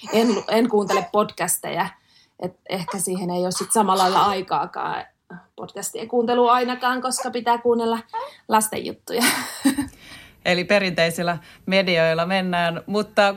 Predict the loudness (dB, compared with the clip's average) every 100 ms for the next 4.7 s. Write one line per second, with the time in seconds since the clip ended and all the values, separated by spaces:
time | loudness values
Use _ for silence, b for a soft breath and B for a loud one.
0 | -4 -2 0 2 2 2 2 2 0 -2
1 | -2 0 2 0 0 0 0 2 2 2
2 | 0 0 -2 2 2 2 -2 -6 -4 -2
3 | 0 0 0 0 0 -2 -2 -2 -4 -6
4 | -4 0 0 -2 -6 -10